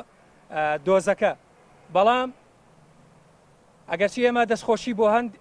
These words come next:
ئە، دەستخۆشیمان بۆ هەندێک لایەنی سیاسی هەیە کە پشتیوانی بۆ ئێمە دەربڕیوە، لەگەڵ ئەوەشدا ئێمە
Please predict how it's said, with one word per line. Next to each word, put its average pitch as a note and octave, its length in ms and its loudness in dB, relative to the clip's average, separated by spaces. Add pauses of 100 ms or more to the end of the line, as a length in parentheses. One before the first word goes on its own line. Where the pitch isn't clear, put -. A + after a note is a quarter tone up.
(140)
ئە، E3+ 260 0
دەستخۆشیمان G#3+ 500 -2
بۆ G3 100 0
هەندێک A3+ 240 0
لایەنی G#3 300 0
سیاسی G#3+ 340 0
هەیە A#3+ 200 2
کە F3+ 120 -2
پشتیوانی G3+ 440 -2
بۆ G#3 120 -2
ئێمە G3+ 200 -2
دەربڕیوە، A3+ 460 2 (640)
لەگەڵ G3 200 0
ئەوەشدا G#3+ 340 2
ئێمە A3+ 140 -4